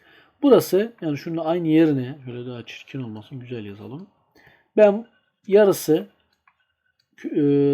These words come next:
tahtanın altına kalmış, dört kök üç. O zaman diğer kısmı da dört kök üç. Şurası. E, dikkat et, on iki nedir? Dört çarpı üçtür. Dört ikinin karesi olduğu için iki diye çıkar.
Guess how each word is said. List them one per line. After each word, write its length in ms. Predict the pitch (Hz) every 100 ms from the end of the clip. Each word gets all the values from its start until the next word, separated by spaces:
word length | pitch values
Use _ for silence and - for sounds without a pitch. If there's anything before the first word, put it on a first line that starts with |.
| 143
tahtanın 280 | 160 165 156
altına 260 | 147 170
kalmış, 220 | 185 208
dört 340 | 170 143 214 208
kök 160 | 131
üç. 160 | 127 - 160
O 80 |
zaman 360 | 156 165 240 202
diğer 280 | 165 190 180
kısmı 260 | 175 220
da 140 | 185 135
dört 180 | 127 -
kök 240 | - -
üç. 160 | - - _ _
Şurası. 600 | - - 196 135 - 104 - _ _ _ _ 156
E, 60 |
dikkat 220 | 180 196
et, 140 | 160 156 196
on 160 | 214
iki 240 | 220 - 247
nedir? 360 | 208 196 202 _ _ _
Dört 220 | 202 196
çarpı 300 | - 156 151
üçtür. 320 | 175 - 143 147
Dört 240 | 190 185
ikinin 240 | 151 185
karesi 300 | 170 170 156
olduğu 140 | 165 156
için 180 | 147 139
iki 160 | 185
diye 140 | 180 165
çıkar. 280 | 190 196